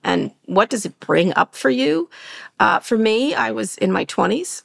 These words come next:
I, it, it, it's possibly the most important album I listened to back then. Um, and I listened to it all the time, actually. I haven't stopped listening to it.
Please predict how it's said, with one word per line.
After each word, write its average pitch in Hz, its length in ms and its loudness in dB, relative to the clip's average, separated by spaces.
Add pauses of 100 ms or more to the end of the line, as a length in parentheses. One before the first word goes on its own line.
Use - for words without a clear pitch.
I, 185 500 0
it, 196 220 -2
it, - 240 -2
it's 208 140 -2
possibly 202 540 0
the 190 300 -4
most 165 200 0
important 160 340 -2
album 156 360 -2
I - 100 -4
listened - 340 -4
to - 300 -6
back 147 240 0
then. 160 320 0 (440)
Um, 165 500 2
and 175 340 0 (120)
I 196 180 2
listened 226 320 -4
to 214 140 0
it - 80 0
all 190 180 2
the 202 100 0
time, 190 380 -2
actually. 143 480 -6
I 165 60 -2
haven't 180 260 0
stopped - 320 -2
listening - 420 -4
to - 180 -4
it. - 180 -2